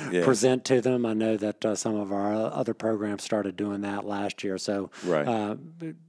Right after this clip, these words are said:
Speaker 2: good to ki-, and, and winning certainly helps and
Speaker 1: It
Speaker 2: gets,
Speaker 1: does.
Speaker 2: gets those,
Speaker 1: Yeah.
Speaker 2: uh, young
Speaker 1: Uh,
Speaker 2: kids interested. So.
Speaker 1: correct. That is true.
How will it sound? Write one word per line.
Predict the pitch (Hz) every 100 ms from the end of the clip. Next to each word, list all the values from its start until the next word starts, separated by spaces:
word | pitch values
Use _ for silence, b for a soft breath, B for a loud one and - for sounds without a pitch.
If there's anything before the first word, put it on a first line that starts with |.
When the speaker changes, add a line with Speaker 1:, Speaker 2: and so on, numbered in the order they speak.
| - 160
Speaker 2:
good | 139 135
to | - 120 117
ki-, | -
and, | 120 131 143 117 113
and | 156 120 117
winning | 131 127
certainly | 117 131 135 131
helps | 120 120 107 -
and | 143 110 113
Speaker 1:
It |
Speaker 2:
gets, | 156 147
Speaker 1:
does. | 117 110 104
Speaker 2:
gets | 127 -
those, | 123 117
Speaker 1:
Yeah. | 110 110 110 110 -
Speaker 2:
uh, | 127
young | 123
Speaker 1:
Uh, | 120
Speaker 2:
kids | 123 113
interested. | 123 113 98 - 98 -
So. | - 98
Speaker 1:
correct. | 90 82 - -
That | 87
is | 87
true. | - 85 73